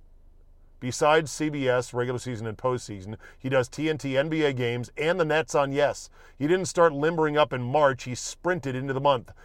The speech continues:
and he has owned the broadcasting side of the men's N C double A's. Well, that's gonna get Andrew Marchand uninvited from Jim Nantz's backyard cocktail party out by Pebble Beach.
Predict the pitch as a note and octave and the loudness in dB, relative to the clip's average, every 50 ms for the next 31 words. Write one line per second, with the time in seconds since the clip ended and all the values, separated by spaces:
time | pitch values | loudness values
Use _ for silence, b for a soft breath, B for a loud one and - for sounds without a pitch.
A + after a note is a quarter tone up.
0 | b b b C3+ C3+ C#3 C#3 C3+ B2 - - - E3 F3 E3+ D#3 C3+ A#2+ G#2+ - | b b b -4 -2 -2 -2 -4 -4 -4 2 4 4 4 4 2 0 -4 -6 -8
1 | - A#2+ A#2 F#2+ C3 C3 C3+ C3+ B2 - C3+ C3 B2+ A#2 - C3 B2 A2 - - | -8 -10 -6 -2 2 2 2 0 0 -2 -2 0 0 -2 -4 -8 -10 -8 -4 -2
2 | A#2+ A#2 A#2 A2+ G#2+ G#2+ G#2 G#2 G#2 G#2 G#2+ G#2+ G2+ - - - - G#2 G2 F#2 | 0 0 0 0 -4 -6 -6 -6 -6 -6 -8 -10 -12 -14 -12 -12 -10 -10 -10 -12
3 | - - G2+ G2 F#2 F#2 E2+ E2+ E2+ D#2 C#2+ C2+ C2+ C2 - - A#2 A#2 F#2+ - | -14 -14 -12 -10 -10 -10 -10 -10 -12 -14 -16 -18 -20 -20 -8 -4 -2 -2 -2 -4
4 | - b b b b b b b - A2+ B2+ C3+ - - - C#3+ C#3 C#3+ C3 B2+ | -8 b b b b b b b -2 0 0 0 -2 -2 -2 -2 0 0 -2 -2
5 | C3 B2 B2 A#2+ B2 A2+ B2 A#2 A2+ A2 G#2+ G#2 - - A2 G2+ G2+ G2 - - | -2 -2 -2 -2 -4 -4 -6 -4 -2 -2 -2 -2 -4 -6 -8 -8 -8 -10 -12 -10
6 | - G2+ G#2+ A#2 A#2+ A2+ F#2 G#2+ G2+ F#2 D#2+ D#2 D2 D2+ - - - - _ - | -10 -8 -6 -6 -6 -4 -2 -2 -2 -2 -4 -10 -16 -20 -20 -20 -20 -20 _ -20
7 | - - - - A2 G#2+ G#2+ F2+ G#2 A2+ A2+ A2+ A2 G#2+ G#2 G#2 F#2+ - A#2 G#2 | -20 -18 -8 -6 -6 -6 -4 -4 -4 -4 -4 -4 -4 -4 -6 -6 -6 -8 -10 -12
8 | F#2 - - G#2+ G#2+ A2 A2 - - A2 G#2+ G#2 G2+ F#2+ - - - G2 F#2+ - | -12 -8 -4 -2 -2 -2 -2 -4 -4 -4 -2 -2 -2 -4 -6 -8 -6 -6 -6 -8
9 | - - G2+ F#2+ F2 - G#2 G2+ F#2+ F#2 F2+ F2 E2+ - - - - - - - | -10 -8 -8 -8 -6 -4 -2 -2 -2 -2 -4 -8 -12 -14 -18 -20 -20 -20 -18 -12
10 | F#2 F#2+ G2 F2+ - G2 F#2 F2+ - - F#2+ F2 F2+ F2 D#2+ D#2 C2+ B1 - - | -8 -8 -8 -6 -6 -6 -8 -6 -6 -8 -8 -8 -8 -12 -14 -18 -20 -20 -20 -20
11 | - | -20